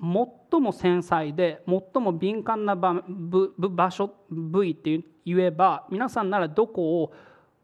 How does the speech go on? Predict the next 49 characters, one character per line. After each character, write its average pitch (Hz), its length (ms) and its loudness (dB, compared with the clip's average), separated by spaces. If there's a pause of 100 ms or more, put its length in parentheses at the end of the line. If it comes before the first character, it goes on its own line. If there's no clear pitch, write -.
思 196 260 0
い - 20 -2
浮 190 120 -2
か 196 180 0
べ 220 120 0
る 196 100 0
で 139 140 -6
し - 100 -10
ょ 135 120 -6 (1500)
う？ - 40 -8
も 139 100 -12
ち - 120 -6
ろ 277 120 0
ん、 - 40 -8 (520)
人 - 180 -2
そ 175 160 0
れ 196 100 4
ぞ 151 160 -4
れ 151 320 -4 (840)
違 - 20 2 (180)
う 226 60 0
か 233 220 -2
も 220 120 0
し 160 140 -8
れ 147 80 0
ま 135 160 -6
せ - 160 -4
ん。 147 60 -6 (260)
で 254 80 0
も、 202 320 -4
一 - 240 -2
つ - 160 -10
言 165 120 2
え 175 80 4
る 175 100 -2
こ 185 100 -2
と 190 120 0
っ 196 60 -4
て - 120 -6
い - 20 0
う 139 40 -2
の 131 140 -6
は、 160 200 0 (240)
私 262 360 0
た 208 80 -6
ち - 140 -6
の 165 160 0
目 170 360 0
っ - 60 -6